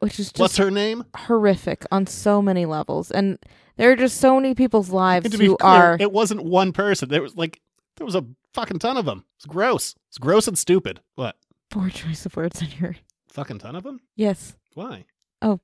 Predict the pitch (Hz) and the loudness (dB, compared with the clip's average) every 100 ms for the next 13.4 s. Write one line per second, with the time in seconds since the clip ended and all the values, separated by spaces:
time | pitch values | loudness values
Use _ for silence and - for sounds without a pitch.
0 | _ 208 - 214 190 - - _ _ 180 | _ -12 -6 -6 -6 -10 -20 _ _ -8
1 | 196 - 302 269 214 202 226 220 - 185 | -8 -2 -2 0 -4 -2 0 0 -2 -6
2 | 247 185 170 - - _ 220 220 233 240 | -2 -2 -4 -10 -20 _ -2 -2 -4 -4
3 | - 254 254 202 208 220 - 214 240 - | -4 0 2 2 0 -6 0 4 4 2
4 | 208 185 - _ _ _ _ - 123 95 | -2 -2 -8 _ _ _ _ -6 -4 -4
5 | - _ - - - - - _ _ _ | -10 _ -6 -4 -4 -8 -20 _ _ _
6 | _ _ - 202 - - - - 208 202 | _ _ -10 -8 -8 -10 -12 -14 -16 -18
7 | _ - 113 87 _ - 101 - _ _ | _ -14 -14 -14 _ -18 -16 -18 _ _
8 | _ - 247 175 170 _ 208 196 185 175 | _ 2 4 4 -2 _ 4 6 4 2
9 | 147 127 139 107 110 175 185 143 160 170 | 0 -4 -6 -8 -4 0 0 0 -2 0
10 | 165 160 139 214 120 107 110 131 131 113 | 0 -2 -2 -4 -6 -10 -10 -6 -6 -6
11 | - 123 196 254 226 285 392 - - - | -6 0 4 6 8 8 6 2 -6 -20
12 | - 135 139 208 180 185 180 143 - 190 | -8 -4 0 0 0 -2 -4 -8 -6 -4
13 | 240 - 120 117 | -4 -6 -6 -8